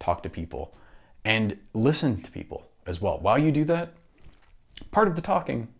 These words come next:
is the listening. And I've, I've learned so much just from talking to people like that, so I, I highly encourage you.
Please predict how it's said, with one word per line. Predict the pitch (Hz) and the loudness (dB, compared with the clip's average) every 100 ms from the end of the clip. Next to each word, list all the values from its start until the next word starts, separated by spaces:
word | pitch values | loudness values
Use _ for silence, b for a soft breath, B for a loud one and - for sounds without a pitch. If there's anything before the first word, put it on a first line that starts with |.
| - - | -14 -6
is | 104 | -4
the | 101 | -2
listening. | 101 95 82 - B B B B B | -2 -4 -8 -12 B B B B B
And | - 120 - | -6 -2 4
I've, | 165 175 | 4 4
I've | 143 | 2
learned | 135 175 113 | 2 2 2
so | - 135 156 | 0 2 2
much | 104 123 123 - - - _ - | 2 0 -6 -10 -16 -20 _ -4
just | 113 - | -4 -2
from | - 90 | -4 -6
talking | - 76 - 80 | -4 -6 -6 -10
to | 85 | -8
people | 95 98 | -6 -4
like | 95 98 | -4 -2
that, | 113 110 - | 0 -2 -2
so | 85 87 | -4 0
I, | 107 123 | 0 0
I | 101 | -2
highly | 98 104 113 110 92 - | -2 0 2 2 0 -6
encourage | 90 - 78 69 | -10 -8 -10 -10
you. | - | -14